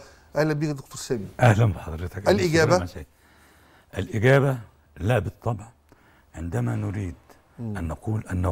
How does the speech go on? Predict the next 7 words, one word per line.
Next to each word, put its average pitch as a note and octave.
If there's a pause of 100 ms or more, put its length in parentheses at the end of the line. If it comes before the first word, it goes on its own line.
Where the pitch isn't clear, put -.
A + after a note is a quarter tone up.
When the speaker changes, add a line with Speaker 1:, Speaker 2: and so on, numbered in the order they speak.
Speaker 2:
قد -
حدث F#2+
تطوير C3
تربوي E2+
فعلًا D#2+
في E2
مصر، G#2+